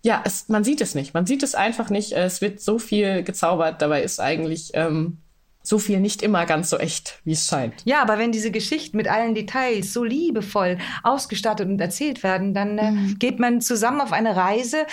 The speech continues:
Speaker 2: und nimmt die ZuschauerInnen mit. Und im besten Falle verlebt man, äh, eine wunderbare gemeinsame Zeit vor und hinter der Kamera und den Bildschirmen.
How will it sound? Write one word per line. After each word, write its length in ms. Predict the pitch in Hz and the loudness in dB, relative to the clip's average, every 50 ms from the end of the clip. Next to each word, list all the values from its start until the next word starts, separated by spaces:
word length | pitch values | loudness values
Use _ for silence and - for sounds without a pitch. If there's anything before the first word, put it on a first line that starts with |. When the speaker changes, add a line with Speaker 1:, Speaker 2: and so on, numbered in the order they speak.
| - - - - - | -8 -12 -12 -8 -2
Speaker 2:
und 180 | - 233 226 214 | 0 0 2 2
nimmt 300 | 240 262 262 262 247 - | 2 2 2 0 0 0
die 140 | 233 220 - | -2 -2 -2
ZuschauerInnen 1000 | - 269 262 - - 254 254 254 254 254 247 - - - 226 233 240 226 214 208 | -2 -2 -2 0 2 2 2 2 2 0 0 -2 0 0 2 2 4 2 2 2
mit. 300 | 240 294 302 - - - | 0 -2 -2 -4 -6 -4
Und 240 | - - 220 202 | -2 0 0 0
im 140 | 214 220 202 | 2 0 0
besten 340 | 196 208 214 - - 240 240 | 0 0 -2 -2 -2 -2 -2
Falle 440 | 240 - 247 240 240 247 247 254 247 - - - - - - | -2 -2 0 0 0 0 0 -2 -4 -6 -10 -14 -14 -16 -12
verlebt 520 | - - 240 220 208 226 233 233 - - | -4 -2 0 2 2 0 -2 -4 -2 0
man, 300 | 226 220 220 220 220 220 | 2 2 4 4 2 2
äh, 540 | 220 208 196 208 - - 202 196 190 170 - - | 0 0 -4 -4 -4 -2 -2 0 0 -2 0 0
eine 240 | 180 202 196 185 170 | 2 2 4 4 2
wunderbare 520 | 226 233 247 240 202 214 208 208 214 208 | 2 2 2 2 2 0 0 0 0 2
gemeinsame 680 | 190 202 185 185 185 214 226 220 220 214 214 202 196 | 2 2 2 2 2 2 2 2 2 2 0 0 -2
Zeit 360 | 202 - 202 196 208 226 220 | 0 0 2 2 2 0 -2
vor 400 | - - - 208 220 233 247 - | -4 -2 0 0 2 2 0 0
und 220 | - 190 190 175 - | 0 -2 -2 0 2
hinter 400 | 214 226 220 220 254 247 240 214 | 2 2 2 2 0 0 0 0
der 100 | 220 208 | 0 0
Kamera 420 | 202 - 208 214 233 240 240 240 233 | 0 2 2 2 2 2 2 0 0
und 180 | - 202 196 | -2 -2 0
den 100 | 226 220 | 0 0
Bildschirmen. 560 | 220 254 247 240 - - 170 156 151 151 151 | 0 0 -2 -2 -2 -2 0 2 2 0 0